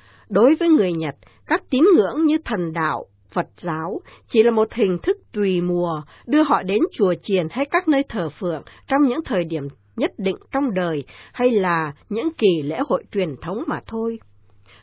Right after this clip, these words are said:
Thực tế là các chùa chiền hay đền thờ Nhật Bản càng ngày càng vắng khách thập phương đến viếng, vì một phần tín hữu Nhật ngày càng già nua tuổi tác. Mặt khác, các vùng đồng quê ngày càng thưa thớt dân hơn.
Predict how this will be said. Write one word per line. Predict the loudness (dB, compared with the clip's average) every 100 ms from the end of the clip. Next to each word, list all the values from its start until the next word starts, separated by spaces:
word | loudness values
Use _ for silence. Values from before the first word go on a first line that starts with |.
| -4
Thực | -4 -4 -6
tế | -4 0 0
là | 0 -2
các | -6 -4
chùa | -2 -2 0
chiền | -4 -2
hay | 0 0
đền | 0 -2
thờ | -2 -4
Nhật | -2 -6 -8
Bản | -10 -10 -12 -16 -18 -20 -4
càng | 0 0
ngày | 2 0 0
càng | -2 -2 -2
vắng | -4 -4
khách | -4 -8 -6
thập | -8 -8
phương | -2 0 2
đến | 4 2
viếng, | 2 0 0 -6 -16 -20 -16 0
vì | 2 2
một | 2 2 2
phần | 0 2 0
tín | 0 2
hữu | 2 4
Nhật | 4 4 0
ngày | -2 -2 -2
càng | -2 -2 -4
già | -2 -2 -2
nua | -2 -2 -4
tuổi | -8 -8
tác. | -10 -10 -10 _ _ _ _
Mặt | -8 -8
khác, | -10 -8 -8 -10 _ -6
các | -4 -2
vùng | 0 0
đồng | 0 -2
quê | 2 2 2
ngày | 0 -4
càng | -4 -6 -6
thưa | 0 0
thớt | 2 -4 0
dân | 0 0
hơn. | -2 -4